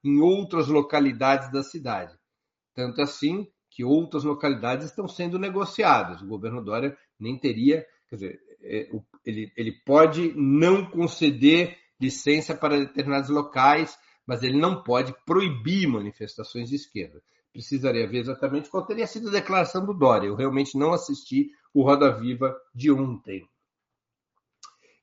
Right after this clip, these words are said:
Eloan Pinheiro, caso haja uma ação mais forte da direita no dia sete, qual a possibilidade de enfrentamento das instituições e popular?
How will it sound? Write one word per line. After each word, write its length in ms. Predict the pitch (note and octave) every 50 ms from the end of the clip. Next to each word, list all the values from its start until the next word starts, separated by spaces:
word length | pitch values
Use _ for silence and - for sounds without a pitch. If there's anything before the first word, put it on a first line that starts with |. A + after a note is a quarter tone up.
| _
Eloan 480 | - E3 F3+ F#3 F3+ F3+ F#3 G3+ G#3 A3
Pinheiro, 540 | G3+ G3+ F3+ E3 D3 C#3 B2 A2 G2 F#2+ - _ _ _ _ _ _ _
caso 760 | - A3 A#3+ B3+ C#4 C#4 B3 G3 F#3 E3 D#3+ E3 G#3 A3 G#3 - -
haja 360 | F3+ F#3 G3 G3+ F3+ D3+ F#3
uma 160 | F3+ E3+ D#3+
ação 220 | D#3+ - - F#3 F3
mais 320 | F3+ F#3 F3+ E3+ - -
forte 420 | - _ D#3 D#3+ F3+ F3+ E3+ - D3+
da 100 | D3+ D#3
direita 500 | D3 C#3 C#3+ C#3 C#3+ D#3+ E3+ D#3+ - D#3
no 160 | D3 D3+ C#3+
dia 220 | C3 C#3 D#3+ D#3
sete, 640 | D3+ - - - C3 A#2 A2 G#2+ - - - F#2+ - _ _ _ _ _ _ _ _
qual 160 | - G3+ G#3+
a 160 | G#3+ A#3 A#3 A#3
possibilidade 680 | G#3+ F#3 - - F3+ E3 D3+ C#3+ D#3+ E3+ E3+ E3 E3
de 60 | E3
enfrentamento 760 | E3 - - - D#3+ E3 E3 D3 - D3 C#3 C#3 D3 D#3+ D3+ C#3+
das 140 | D3 C#3+ C#3
instituições 960 | D3 C#3 C3+ - D3 C#3 - C3+ C3 B2+ - - C3 C#3 D3+ D#3 D3 C3+ C#3
e 60 | C#3+
popular? 680 | C#3+ - D3 C#3+ C#3+ - C3 A#2+ A2+ G#2 G2 F#2 F2+